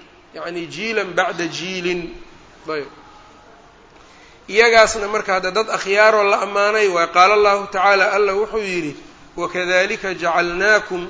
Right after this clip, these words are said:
ummatan wasata litakunuu shuhadaa'a cala annaas wayakuuna arasuulu calaykum shahiida."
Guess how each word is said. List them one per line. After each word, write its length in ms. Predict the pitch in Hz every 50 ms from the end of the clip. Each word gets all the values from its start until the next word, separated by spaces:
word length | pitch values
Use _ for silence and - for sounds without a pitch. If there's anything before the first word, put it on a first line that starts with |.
| - 226
ummatan 720 | 240 233 220 214 202 190 185 180 - 175 175 175 170 170
wasata 680 | 185 185 180 - 190 170 165 - 165 165 160 160 160 - - - - - - - - - - -
litakunuu 800 | 165 170 170 165 - 175 156 160 208 226 226 220 202 190 185 180
shuhadaa'a 680 | - 190 175 156 160 165 160 165 196 202 - 180 170 151
cala 140 | 156 160 165 160
annaas 520 | 165 170 190 208 202 180 151 - - - - - - - - -
wayakuuna 500 | 175 170 175 170 170 - 226 214 220 220
arasuulu 460 | 208 196 196 175 - 208 208 202 190
calaykum 460 | 185 165 175 175 185 190 185 190 185 175
shahiida." 600 | - 202 190 180 220 220 214 170 175 170 170